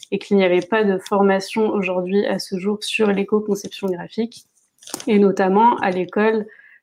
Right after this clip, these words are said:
les étudiants n'apprennent pas du tout cette démarche de créer de manière responsable. Donc moi, j'ai eu l'idée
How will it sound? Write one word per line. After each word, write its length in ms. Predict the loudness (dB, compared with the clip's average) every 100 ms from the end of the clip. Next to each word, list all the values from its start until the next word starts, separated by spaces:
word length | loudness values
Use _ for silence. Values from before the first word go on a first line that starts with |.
| -4
les 200 | -2 -2
étudiants 440 | -6 -8 -2 0
n'apprennent 420 | 0 -2 -4 -4 -6 _
pas 140 | -2 -2
du 180 | -2 -8
tout 340 | -6 -4 -4 -10 _ _
cette 300 | -4 -2 -2
démarche 600 | -2 0 0 0 -6 -10 -8
de 240 | 0 2
créer 400 | 0 -2 2 2
de 100 | 2
manière 380 | 0 2 0 0
responsable. 720 | -2 -2 -4 -4 -6 -8 -10 -20 _ -20 _
Donc 160 | -6 -2
moi, 160 | -2 0
j'ai 200 | 0 2
eu 160 | 0
l'idée 580 | 2 0 4 4 4